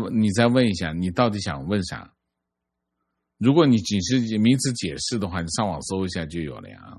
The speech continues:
不用我来说。情绪最近两年深，两天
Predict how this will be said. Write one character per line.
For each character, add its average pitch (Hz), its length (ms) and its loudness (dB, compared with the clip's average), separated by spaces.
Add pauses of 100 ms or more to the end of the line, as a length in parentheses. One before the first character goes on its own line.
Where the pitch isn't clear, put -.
(140)
不 98 80 -6
用 98 100 -2
我 71 120 -6
来 58 160 -14
说。 78 260 -16 (600)
情 151 200 2
绪 160 140 2
最 160 180 2
近 143 160 2
两 87 200 2
年 104 180 0
深， 147 460 -2
两 90 440 -2
天 131 420 0